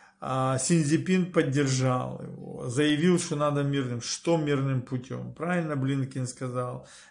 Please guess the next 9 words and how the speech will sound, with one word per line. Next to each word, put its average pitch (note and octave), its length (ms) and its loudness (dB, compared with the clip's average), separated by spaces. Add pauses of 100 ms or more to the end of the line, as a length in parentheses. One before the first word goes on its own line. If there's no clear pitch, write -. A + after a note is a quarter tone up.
это D3+ 260 0
Путин C#3+ 420 -2
отдышится D3+ 1080 -2
и, F#3 100 -2
так D3+ 240 -4
сказать, C#3+ 480 -2
опять C#3 420 -4
начнет, C3+ 600 -4
э, C3+ 920 -8